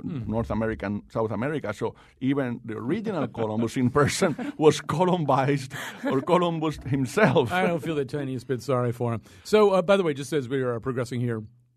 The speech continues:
Speaker 1: I should also mention that when we get into the conversation about Match dot com and Mensa, we'll come back to pina coladas, obviously, because if you like pina coladas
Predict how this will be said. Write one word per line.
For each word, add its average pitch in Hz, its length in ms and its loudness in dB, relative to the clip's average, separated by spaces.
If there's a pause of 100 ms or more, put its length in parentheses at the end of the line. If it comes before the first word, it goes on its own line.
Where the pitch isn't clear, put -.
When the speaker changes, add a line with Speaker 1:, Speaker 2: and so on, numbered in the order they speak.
(420)
Speaker 1:
I 131 60 -4
should 147 140 0
also 135 220 0
mention 120 340 -2
that 107 140 -6 (240)
when 135 140 -2
we 131 80 0
get 123 120 0
into 120 120 -2
the 110 80 -4
conversation 117 480 -4
about 107 180 -4
Match 113 240 -6
dot 98 160 -6
com 110 240 -4
and 104 140 -4
Mensa, 123 420 -2 (300)
we'll 127 80 -6
come 120 140 0
back 113 140 -2
to 117 60 -10
pina 107 240 -4
coladas, 104 400 -6
obviously, 110 320 -4
because 110 240 -4
if 104 80 -8
you 113 80 -4
like 117 220 -4
pina 123 220 -2
coladas 139 500 6